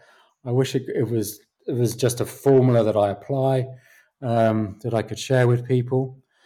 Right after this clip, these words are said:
Um, in, in reality, I think with, at least with Woke Pharmaceuticals, uh, it's starting with that blank sheet of paper, setting yourself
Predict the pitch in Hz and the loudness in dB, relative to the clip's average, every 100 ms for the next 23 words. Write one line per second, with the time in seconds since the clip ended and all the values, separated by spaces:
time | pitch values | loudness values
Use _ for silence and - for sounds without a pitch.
0 | _ _ _ _ _ 147 135 135 139 - | _ _ _ _ _ 2 4 4 0 -8
1 | _ _ - _ _ _ _ _ _ _ | _ _ -20 _ _ _ _ _ _ _
2 | _ _ _ _ _ 165 160 160 - _ | _ _ _ _ _ 2 2 0 -10 _
3 | _ _ _ _ _ _ - 151 151 139 | _ _ _ _ _ _ -2 2 6 6
4 | 139 165 175 143 117 - 139 120 117 117 | 6 4 2 2 2 0 -2 0 -2 -4
5 | 110 107 117 131 127 120 92 117 123 123 | -8 -8 -2 -2 -2 -6 0 2 2 0
6 | 123 101 - 131 123 123 101 - - - | -6 -6 -2 -2 -2 -6 -14 -16 -20 -18
7 | 160 107 104 104 101 104 _ _ _ _ | -8 -4 -2 -4 -6 -12 _ _ _ _
8 | - 120 - - 143 147 147 139 123 117 | -14 -12 -10 0 4 4 2 0 0 0
9 | 117 - 113 117 - 98 95 - 107 101 | -2 0 0 0 -6 -12 -14 -6 -6 -6
10 | 98 - _ _ _ _ _ _ _ _ | -10 -20 _ _ _ _ _ _ _ _
11 | - - 139 135 131 117 120 107 - | -16 -2 0 4 4 2 0 0 -2